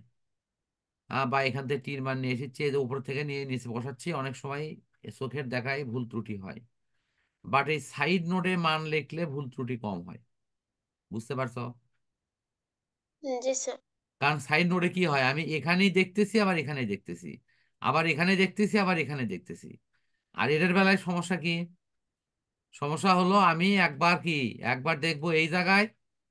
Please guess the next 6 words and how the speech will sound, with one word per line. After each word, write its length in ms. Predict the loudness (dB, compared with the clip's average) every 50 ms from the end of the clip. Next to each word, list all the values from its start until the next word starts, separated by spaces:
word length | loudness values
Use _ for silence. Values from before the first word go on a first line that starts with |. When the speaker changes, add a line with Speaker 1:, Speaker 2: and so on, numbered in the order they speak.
| _ _ _ 0
Speaker 1:
পরে 180 | 2 2 2 2
দেখবো 280 | 2 0 0 0 0 0 0
এখানে, 320 | 0 -2 -2 -4 -2 -2 2 4 4 6 4 2 0 -4 -10 -16 -14 -4
আবার 240 | -2 0 2 2 0 0
দেখবো 280 | 0 -2 -2 0 0 0 0
এখানে, 360 | 0 2 2 2 2 4